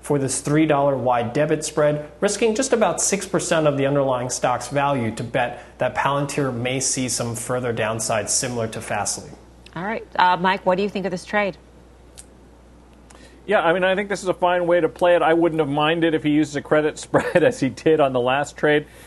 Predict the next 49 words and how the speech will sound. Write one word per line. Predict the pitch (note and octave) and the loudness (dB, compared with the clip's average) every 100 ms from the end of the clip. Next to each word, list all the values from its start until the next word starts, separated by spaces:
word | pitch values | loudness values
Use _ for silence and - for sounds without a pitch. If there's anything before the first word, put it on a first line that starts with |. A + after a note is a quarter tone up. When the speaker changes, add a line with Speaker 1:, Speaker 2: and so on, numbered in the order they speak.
| - - | -8 2
Speaker 3:
uh, | C3+ C3+ | 4 4
but | C3 D3 | 4 4
I | D#3 | 4
can | E3 | 4
understand | D#3+ D3 - D3+ C#3+ | 2 0 0 0 2
why | C#3 C3+ | 2 2
he's | C3+ B2+ | 0 -2
gonna | C#3+ C3 B2+ | -2 0 0
try | - C3+ | 2 2
to | B2 | 2
swing | - C#3 | 0 -4
for | B2+ C3 | 0 2
a | |
little | A#2+ A#2 | 4 2
bit | A2 - | 0 0
more | G#2+ | 0
this | G2 F#2+ | -2 -4
time | G2 F#2 | -6 -4
around. | F2+ F#2 - - - | -4 -6 -10 -20 -8
Speaker 2:
Yeah, | E3+ E3 | -2 -2
and | F3+ F3 | -2 -2
Carter, | G#3 A3 | 0 0
what | B3+ | 0
do | |
you | C#4+ | -2
make | B3+ | -2
of | G#3 | -4
the | |
charts? | G3 G#3+ G#3+ | 0 0 2
I | |
would | G3 G3 | 2 4
imagine | G3+ A3 A3 A3 | 2 2 0 0
that | G3+ | 2
a | F#3 | 4
lot | F#3 G#3 | 4 2
of | A3+ | 0
stocks | - F#3 - | 2 0 0
fall | - F3+ | 0 2
into | F3+ - | 0 -4
the | E3 | -4
category | F#3+ E3+ E3+ E3+ E3+ E3 | 0 0 2 2 4 4
of | |
a | D#3 | 2
Palantir | F#3 E3+ D#3+ F3 E3+ | 2 0 0 -2 -2
and | D#3 | 0
a | |
Fastly | C#3+ E3 F3 - D3+ | 0 0 0 -2 -4
these | C3 C3+ A#2+ | -2 -4 -2
days. | C3 B2+ A#2 - | -2 -2 -4 -12